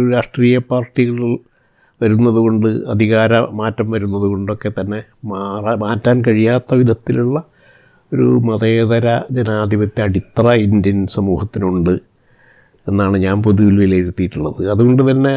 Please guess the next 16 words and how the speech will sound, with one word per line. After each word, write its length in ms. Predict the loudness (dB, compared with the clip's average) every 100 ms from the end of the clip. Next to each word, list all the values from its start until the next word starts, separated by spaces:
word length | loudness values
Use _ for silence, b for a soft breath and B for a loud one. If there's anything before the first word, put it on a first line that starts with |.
| 0
ഈ, 280 | 0 0 0
തീർച്ചയായിട്ടും 460 | 0 2 2 2
ഇതൊരു 240 | 2 2 2
ഭീഷണി 460 | 2 2 2 2
തന്നെയാണ്, 400 | 0 0 0 -2
സംശയമൊന്നുമില്ല. 680 | -4 -6 -4 -2 0 0 -2 -6 _ _ b b b b b b
മതാധിഷ്ഠിത 720 | -4 0 2 2 0 0 2 4 0 -4
ഫാസിസം 520 | -4 -2 0 -2 -2 -4 -4
എന്ന് 160 | -4 -2
പറയുന്ന 440 | -2 0 0 -2
ഒന്ന് 340 | -4 -4 -2 -2 -4 _ _ _ _ _ _
ശരിക്കും 320 | -4 -2 -2
ഹിന്ദുത്വ 520 | 0 2 2 0 2
രാഷ്ട്രീയത്തിൻ്റെ 800 | 0 0 -2 0 0 -2 -4 -2
പേരിൽ 380 | 0 0 0 -2 -4 -8 _ _ _ -8
ഇവിടെ 260 | -6 -4